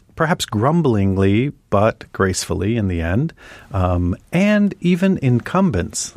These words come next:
like Susilo Bambang Yudhoyono, who had been in power for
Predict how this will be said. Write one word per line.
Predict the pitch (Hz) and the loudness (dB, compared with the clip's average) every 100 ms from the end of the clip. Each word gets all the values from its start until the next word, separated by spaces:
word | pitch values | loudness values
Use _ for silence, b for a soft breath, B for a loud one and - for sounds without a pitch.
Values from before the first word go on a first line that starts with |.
| 104 | -2
like | 98 110 - | 0 0 0
Susilo | - 104 - 107 101 | -6 -6 -2 0 2
Bambang | 98 95 90 92 | 2 2 0 0
Yudhoyono, | 87 82 90 127 160 156 | -2 -2 0 0 0 0
who | - 104 | 0 -2
had | - 85 - _ _ | -2 -6 -10 _ _
been | 113 156 | 0 2
in | 156 | 0
power | 139 127 123 120 | 0 0 2 0
for | - 101 95 | 0 0 0